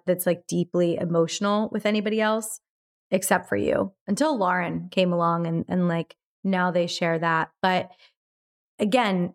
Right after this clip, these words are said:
what I think I'm getting at is there's so many ways to do non-monogamy, but the fear that comes in, it's because people see infidelity, cheating, and things like that blow relationships up.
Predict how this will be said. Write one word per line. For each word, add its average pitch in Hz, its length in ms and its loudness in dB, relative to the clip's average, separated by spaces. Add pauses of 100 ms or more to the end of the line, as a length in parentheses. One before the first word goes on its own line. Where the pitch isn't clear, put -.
(120)
what 208 280 0
I 196 140 -2
think 214 260 0
I'm 208 180 0
getting 202 260 0
at 180 120 2
is 175 80 -2
there's 185 260 -2
so 196 380 0
many 190 280 0
ways 175 340 0
to 175 60 -8
do 180 280 2
non-monogamy, 170 920 0 (420)
but 190 220 -4
the 196 60 0
fear 185 720 0
that 175 180 -2
comes 180 320 0
in, 175 100 2
it's 170 160 -4
because 175 260 -2
people 180 360 -2
see 170 600 -2 (440)
infidelity, 180 760 0
cheating, 170 760 0
and 170 200 0
things 196 220 0
like 185 200 0
that 175 280 2 (120)
blow 180 460 2
relationships 165 840 -4
up. - 220 2